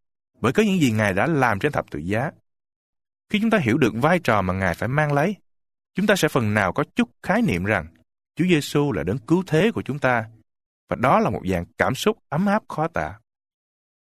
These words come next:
Khi chúng ta hiểu được vai trò mà Ngài phải mang lấy, chúng ta sẽ phần nào có chút khái niệm rằng Ngài là Chúa Giêsu, là đấng cứu thế và là chủ của đời sống của chúng ta.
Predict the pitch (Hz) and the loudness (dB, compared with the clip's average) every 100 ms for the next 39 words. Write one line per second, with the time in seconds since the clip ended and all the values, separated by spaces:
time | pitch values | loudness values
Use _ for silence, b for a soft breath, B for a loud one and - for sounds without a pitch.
0 | _ 165 202 190 131 147 107 120 156 165 | _ -6 0 2 2 2 0 0 0 2
1 | 110 98 85 87 90 82 113 135 131 127 | 2 2 0 -2 -2 -2 -4 -2 -2 -2
2 | 196 240 _ _ - _ - 214 185 175 | -2 -8 _ _ -20 _ -4 2 2 2
3 | 113 - 127 110 107 92 76 _ - 165 | 0 0 0 2 0 0 -4 _ -6 -6
4 | - - 240 - 226 220 90 107 101 69 | -6 -4 -4 0 0 2 0 0 -2 -4
5 | - _ 98 110 113 90 76 _ _ _ | -14 _ -4 0 0 0 -4 _ _ _
6 | _ - 80 123 170 156 - 156 147 - | _ -12 -6 -2 0 0 0 0 0 -4
7 | _ _ - - - 165 175 185 160 151 | _ _ -14 -4 -2 0 0 -2 0 2
8 | 220 254 _ _ _ _ _ 92 82 - | 0 -2 _ _ _ _ _ -2 -2 -4
9 | - 90 156 - 107 73 - 90 139 - | 0 2 0 -2 -4 -4 -4 -4 -6 -10
10 | 131 107 92 | -10 -6 -6